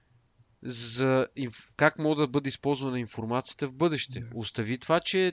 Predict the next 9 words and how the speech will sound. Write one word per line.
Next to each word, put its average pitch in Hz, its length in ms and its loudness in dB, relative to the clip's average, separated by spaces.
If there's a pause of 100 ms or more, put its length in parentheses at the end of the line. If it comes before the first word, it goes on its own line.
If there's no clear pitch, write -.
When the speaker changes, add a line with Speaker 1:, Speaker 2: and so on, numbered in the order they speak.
Speaker 1:
те 175 120 2
те 170 120 -8
таргетират, 139 720 0
нали, 131 240 0
ти 147 180 -2
рекламират 127 520 -2
някакви 120 320 -2
работи, 104 340 -2
нали. 95 260 -8